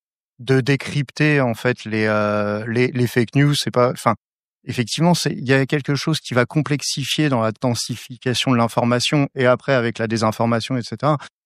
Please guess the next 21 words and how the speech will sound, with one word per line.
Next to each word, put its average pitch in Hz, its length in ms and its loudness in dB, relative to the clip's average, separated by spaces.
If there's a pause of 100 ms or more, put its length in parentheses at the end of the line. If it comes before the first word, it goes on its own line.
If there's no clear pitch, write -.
(160)
Mais, 139 460 4
euh, 117 500 0
je 107 140 -8
pense 139 220 0
aussi 139 260 -2
que 120 140 -2
c'est 123 180 0
la 113 140 2
pratique, 135 560 -4 (200)
l'usage 127 540 2
de, 110 340 0
de 107 120 -2
l'information, 110 640 0
qu'elle 117 140 -2
soit 117 120 -6
sur 113 140 -4
les 113 60 2
réseaux 107 180 0
sociaux 131 320 -2
ou 113 140 2
ailleurs, 143 300 2